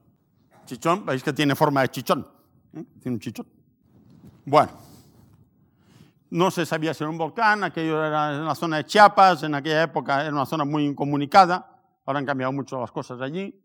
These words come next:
Algunas imágenes de la, de la erupción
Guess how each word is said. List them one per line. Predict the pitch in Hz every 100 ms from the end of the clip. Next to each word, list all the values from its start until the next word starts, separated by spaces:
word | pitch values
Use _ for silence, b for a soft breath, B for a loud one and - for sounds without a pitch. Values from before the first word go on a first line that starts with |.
| _ _ _ _ _ _ _ _ _ _ _ _ _ _ _
Algunas | 117 135 127
imágenes | 135 139 127 120 110
de | 113
la, | 110 110 107 104 107
de |
la | 113
erupción | 113 117 - 175 185 165